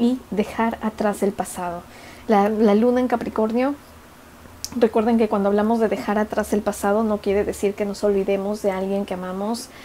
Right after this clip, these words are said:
no, sino simplemente del dejar atrás todo ese dolor, todos esos recuerdos o esas heridas con las que todavía cargamos, que son necesarios sanarlas,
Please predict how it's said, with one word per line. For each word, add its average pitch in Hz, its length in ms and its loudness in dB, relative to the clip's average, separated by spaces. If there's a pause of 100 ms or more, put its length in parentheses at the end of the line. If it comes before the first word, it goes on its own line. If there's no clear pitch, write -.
(240)
no, 202 280 0
sino 208 360 0
simplemente 233 800 0 (320)
del 214 200 6
dejar 240 320 0
atrás 254 360 -4
todo 233 240 -2
ese 247 200 0
dolor, 202 380 0 (500)
todos 233 380 -2
esos 233 420 -2
recuerdos 214 800 2
o 208 160 2
esas 214 360 0
heridas 226 480 2
con 214 120 -2
las 196 140 -4
que 214 100 -4
todavía 202 380 2
cargamos, 196 560 -4
que 208 100 -6
son 233 300 0
necesarios 214 560 -2
sanarlas, 208 540 -4